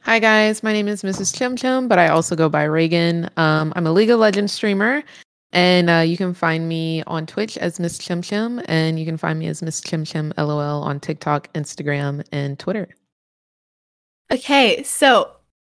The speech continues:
Speaker 2: um, today we're gonna be talking about social media, specifically by players, but a little bit of, um,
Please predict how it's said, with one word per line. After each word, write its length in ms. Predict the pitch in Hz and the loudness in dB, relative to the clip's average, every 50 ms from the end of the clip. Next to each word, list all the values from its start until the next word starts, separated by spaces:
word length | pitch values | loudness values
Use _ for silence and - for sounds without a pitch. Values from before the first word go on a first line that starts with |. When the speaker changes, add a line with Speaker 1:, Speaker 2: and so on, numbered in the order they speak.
| - 190 | -2 0
Speaker 2:
um, 400 | 202 208 208 202 208 208 - - | 2 4 4 2 2 0 -2 -2
today 180 | - 311 349 | 0 2 4
we're 80 | 381 381 | 4 4
gonna 140 | 349 349 330 | 2 2 0
be 80 | 330 | 0
talking 400 | - 254 240 247 269 254 254 247 | 0 0 0 2 2 2 2 2
about 540 | - 226 214 208 202 196 196 196 202 - - - _ _ _ _ _ - | 0 0 2 2 4 4 4 4 2 0 -4 -20 _ _ _ _ _ -10
social 300 | - 208 208 - 233 214 | -8 -6 -4 -2 -2 -2
media, 540 | 202 196 196 196 190 180 190 233 294 339 - _ _ _ _ _ _ - | -2 -2 -2 -2 0 2 2 2 0 -2 -4 _ _ _ _ _ _ -8
specifically 560 | - 233 226 - 254 247 247 240 226 214 208 | -4 -2 -2 0 0 0 0 2 2 2 2
by 120 | 202 180 175 | 2 0 -2
players, 480 | - - 196 190 180 180 196 214 233 | -2 -2 0 0 2 2 0 -2 -4
but 120 | - 220 202 | -4 -6 -6
a 60 | 190 | -4
little 180 | 196 190 180 | -4 -6 -6
bit 80 | 185 180 | -4 -4
of, 200 | 175 196 - - _ _ _ _ _ - | -4 -6 -6 -12 _ _ _ _ _ -2
um, 420 | - 180 165 156 156 156 220 - | 0 2 2 2 0 -2 -6 -8